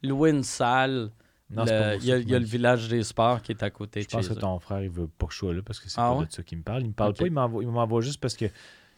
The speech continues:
Speaker 2: quand on, on, on a fait le podcast avec Jean-René, j'ai,
Speaker 1: Ouais.
Speaker 2: euh,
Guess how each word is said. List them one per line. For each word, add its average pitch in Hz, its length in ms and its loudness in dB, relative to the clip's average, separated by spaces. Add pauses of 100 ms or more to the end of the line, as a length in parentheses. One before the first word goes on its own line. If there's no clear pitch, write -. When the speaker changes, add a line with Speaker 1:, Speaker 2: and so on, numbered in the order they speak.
(140)
Speaker 2:
quand 127 200 -2
on, 113 240 0
on, 101 460 -4 (760)
on 107 120 -8
a 107 60 -4
fait 117 180 -4
le 117 80 -2
podcast 107 480 -4
avec 110 120 -4
Jean-René, 101 680 -4
j'ai, 127 60 0
Speaker 1:
Ouais. 131 260 2
Speaker 2:
euh, 92 280 -4